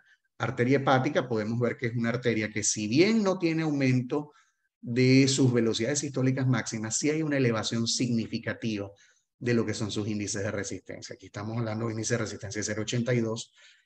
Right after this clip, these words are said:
lo cual se traduce en un compromiso importante de lo que es la perfusión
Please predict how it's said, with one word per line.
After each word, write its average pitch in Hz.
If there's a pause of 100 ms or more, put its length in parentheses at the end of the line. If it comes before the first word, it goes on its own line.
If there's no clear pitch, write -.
(200)
lo 131
cual 123
se 135
traduce 113
en 123
un 131
compromiso 131
importante 123
de 175
lo 127
que -
es 104
la 101
perfusión 98